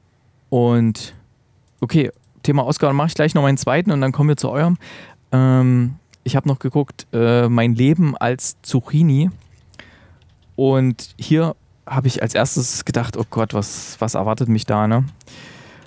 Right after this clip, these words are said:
Und <laughs> Mein Leben als Zucchini. Ähm, der Titel ist ja schon irgendwie ziemlich komisch und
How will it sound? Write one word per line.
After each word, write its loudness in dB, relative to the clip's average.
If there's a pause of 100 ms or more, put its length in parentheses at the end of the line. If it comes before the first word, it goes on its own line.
(200)
Und 2 (520)
<laughs> -18
Mein 2
Leben 2
als -2
Zucchini. -2 (360)
Ähm, 2 (200)
der 0
Titel 0
ist 2
ja 0
schon -6
irgendwie 2
ziemlich -2
komisch 0
und 2